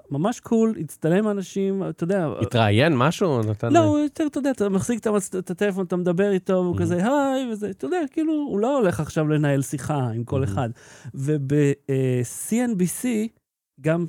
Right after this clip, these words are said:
Speaker 1: צילמו שם, וה-cover page, כאילו, הפאמנל של הוידאו שלהם, זה ים עם טים קוק.
Speaker 2: Mm.
Speaker 1: שזה כאילו, אני אומר, "בואנה, אה, כבר עשית עבודה מעולה", ובנוסף עשה וידאו מעולה. אז כל הכבוד, אם אתם לא מכירים את ים אוליסקר, חפשו אותו ביוטיוב.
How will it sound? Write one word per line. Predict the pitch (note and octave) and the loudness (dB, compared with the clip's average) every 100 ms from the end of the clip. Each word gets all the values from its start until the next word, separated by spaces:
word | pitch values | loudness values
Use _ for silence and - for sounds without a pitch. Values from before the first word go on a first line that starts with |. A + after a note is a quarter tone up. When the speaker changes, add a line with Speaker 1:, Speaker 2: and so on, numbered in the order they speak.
| - | -8
Speaker 1:
צילמו | - D3 D3+ B3 | -2 2 4 2
שם, | B3 E3+ D3+ E3+ - | 0 0 0 -2 -6
וה-cover | C3 D3+ C3+ C#3 B2+ A#2+ A2 - A3+ C4+ A3+ F3+ | -4 0 0 2 2 0 -4 -2 0 0 -2 0
page, | D3 C#3+ D3 | 0 0 -2
כאילו, | C#3+ C3 | -4 -2
הפאמנל | - - G3 G#3+ G#3 | -4 -2 0 2 0
של | - D#3 | 0 -2
הוידאו | C3 C#3 G#3 G3+ | 0 -2 -2 -2
שלהם, | F#3+ F3 F#3 B3+ A3 - _ | -2 -2 0 0 -2 -6 _
זה | C#3 C#3+ | -8 -2
ים | D3 D3+ D3+ D#3 - | 2 2 2 0 0
עם | C#3+ | 0
טים | C3 D3+ | 2 2
קוק. | B2+ C3+ - | 4 0 0
Speaker 2:
Mm. | - - A2 C3+ C3 G2+ F2+ F2+ _ - | -10 0 2 4 2 2 -2 -8 _ -8
Speaker 1:
שזה | - D3+ D3 G3+ | 0 2 4 2
כאילו, | - F#3+ F3 C#3+ | 0 0 0 0
אני | B2+ | 0
אומר, | C3 A2+ | 0 2
"בואנה, | C#3 A#2+ | 0 0
אה, | F2+ A#2+ - _ _ _ - | -6 -12 -14 _ _ _ -14
כבר | - E3+ G#3+ | -2 0 2
עשית | D#3 - E3 D#3 | -2 2 2 2
עבודה | C3+ B2+ C#3+ | -2 0 0
מעולה", | C3+ G3+ B3 - - - | 0 -2 -4 -12 -16 -4
ובנוסף | D3+ D3+ C#3+ G#3+ G3 | 0 0 0 -2 -2
עשה | C#3 D3 C3+ | -4 -4 -4
וידאו | C3+ B2 | -2 -2
מעולה. | A#2+ A2+ A2 - _ _ _ C#3 | -2 -2 -4 -10 _ _ _ 0
אז | |
כל | - A3 | 2 2
הכבוד, | G3+ G3 | 2 0
אם | E3+ | 0
אתם | F3 | 0
לא | F#3 | 0
מכירים | G3 F#3+ | 2 0
את | E3 | 2
ים | E3+ | 2
אוליסקר, | E3+ E3+ F#3 | 2 2 0
חפשו | E3+ - F3 | 0 0 0
אותו | E3+ | 0
ביוטיוב. | C#3+ C3 B2+ - D#3+ F3 G#3 G3 | 2 4 2 4 2 4 0 -2